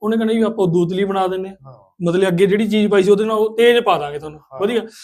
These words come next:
Speaker 1: ਮਤਲਬ ਉਹ ਤੁਸੀਂ ਲਾਓਗੇ ਕਿੰਨਾ ਕੁ ਟਾਈਮ?
Speaker 2: ਕਿੰਨਾ ਕੁ ਟਾਈਮ ਲਾਓ?
Speaker 1: ਮੰਨ ਲਓ ਇੱਕ ਵਾਰੀ ਪੰਜਾਹ ਹਜ਼ਾਰ ਦੀ ਲੈ ਲਈ, ਦਸ ਹਜ਼ਾਰ ਦੀ ਲੈ ਲਈ, ਵੀਹ ਹਜ਼ਾਰ ਦੀ, ਤੀਹ ਹਜ਼ਾਰ ਦੀ, ਉਹ ਮਤਲਬ ਇਹ ਤੁਹਾਨੂੰ, ਅਹ, ਰੈਗੂਲਰ ਲੈਣੀ ਪਊ ਫਿਰ।
Speaker 2: ਰੈਗੂਲਰ ਲੈਣੀ।
Speaker 1: ਹਨਾ, ਮੰਨ ਲਓ ਕੱਲ੍ਹ ਨੂੰ ਤੁਸੀਂ,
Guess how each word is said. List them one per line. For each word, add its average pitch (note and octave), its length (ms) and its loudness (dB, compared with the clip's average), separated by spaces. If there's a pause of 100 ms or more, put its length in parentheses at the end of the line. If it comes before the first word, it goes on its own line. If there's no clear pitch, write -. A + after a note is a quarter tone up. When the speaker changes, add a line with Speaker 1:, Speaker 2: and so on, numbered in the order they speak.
(160)
Speaker 1:
ਮਤਲਬ C#4+ 200 2
ਉਹ D#4+ 60 -2
ਤੁਸੀਂ D4+ 240 2
ਲਾਓਗੇ B3+ 360 2
ਕਿੰਨਾ D#4 220 -2
ਕੁ C#4+ 100 -4
ਟਾਈਮ? A#3 200 -6
Speaker 2:
ਕਿੰਨਾ G#3+ 280 -20
ਕੁ C#3 60 -18
ਟਾਈਮ A#2+ 180 -18
ਲਾਓ? - 140 -20 (220)
Speaker 1:
ਮੰਨ G3+ 120 4
ਲਓ A#3+ 80 4
ਇੱਕ A#3+ 140 -2
ਵਾਰੀ B3+ 160 2
ਪੰਜਾਹ B3+ 220 0
ਹਜ਼ਾਰ C#4 160 2
ਦੀ A3 120 0
ਲੈ F#3+ 140 4
ਲਈ, G3 100 4
ਦਸ G#3 180 6
ਹਜ਼ਾਰ G#3+ 220 4
ਦੀ G#3+ 80 -4
ਲੈ G3+ 120 0
ਲਈ, A3+ 100 -2
ਵੀਹ A3 140 -4
ਹਜ਼ਾਰ A3+ 160 -2
ਦੀ, G#3 140 -6
ਤੀਹ A3 160 -14
ਹਜ਼ਾਰ G#3+ 220 -8
ਦੀ, G#3+ 180 -14 (360)
ਉਹ C#4 120 4
ਮਤਲਬ C#4 220 0
ਇਹ C#4+ 120 0
ਤੁਹਾਨੂੰ, C4+ 460 -2
ਅਹ, A3+ 320 -2
ਰੈਗੂਲਰ A3 340 0
ਲੈਣੀ A3 220 2
ਪਊ A#3+ 240 -4
ਫਿਰ। G#3+ 80 -6
Speaker 2:
ਰੈਗੂਲਰ C3 240 -18
ਲੈਣੀ। - 140 -20 (600)
Speaker 1:
ਹਨਾ, A3 100 0
ਮੰਨ A3 160 2
ਲਓ A3+ 80 2
ਕੱਲ੍ਹ A3+ 200 2
ਨੂੰ B3+ 100 -2
ਤੁਸੀਂ, A3+ 420 -4